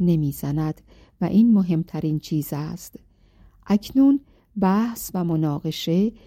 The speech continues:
به تنصیب خداوند متعال و به جانشینی حضرت محمد صلی الله علیه و آله و سلم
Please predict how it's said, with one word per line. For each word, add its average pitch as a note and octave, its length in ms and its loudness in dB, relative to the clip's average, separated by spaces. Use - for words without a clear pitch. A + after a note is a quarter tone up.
به D#3 120 -2
تنصیب G3 640 0
خداوند E3+ 640 0
متعال E3 760 -2
و F3 40 -4
به D#3+ 140 0
جانشینی D#3 1080 0
حضرت D#3 480 -4
محمد D3+ 760 -2
صلی D3+ 400 -2
الله D3+ 220 0
علیه C#3+ 360 -2
و D3+ 40 -4
آله D3 360 -2
و D#3 100 -2
سلم G3 580 0